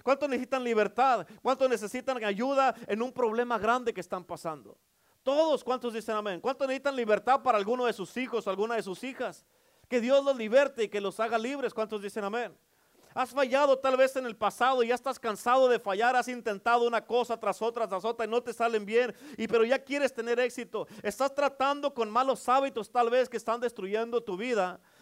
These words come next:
Amén. Y, o tu salud también. Y hay situaciones en tu vida tal vez que son muy grandes para ti. Tal vez tienes problemas familiares con tu matrimonio, con tus hijos, problemas que estás pasando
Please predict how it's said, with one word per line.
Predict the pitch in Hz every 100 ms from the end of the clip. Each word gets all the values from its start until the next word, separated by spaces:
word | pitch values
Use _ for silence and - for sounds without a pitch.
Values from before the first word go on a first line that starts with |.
| -
Amén. | 196 220 269 233 -
Y, | 240
o | 247 226
tu | 233
salud | - 208 220 285
también. | 285 220 233 262 202 240
Y | 214
hay | 277
situaciones | 285 311 240 - - 277 285 247
en | 214
tu | 208
vida | 220 269 269
tal | 254 254
vez | 269
que | 269 247
son | 240 262
muy | 247
grandes | 202 240 254 240
para | 202 190 175
ti. | 247 226 - 247
Tal | 233
vez | 262 262
tienes | 262 269
problemas | 254 208 208 254 262 247 214 -
familiares | 233 220 180 202 262 247 240
con | 220
tu | 196
matrimonio, | 196 180 175 202 247 247 233
con | 202
tus | 185 156
hijos, | 220 247 240
problemas | 233 208 220 254 277
que | 214
estás | - 240
pasando | 254 226 240 254 247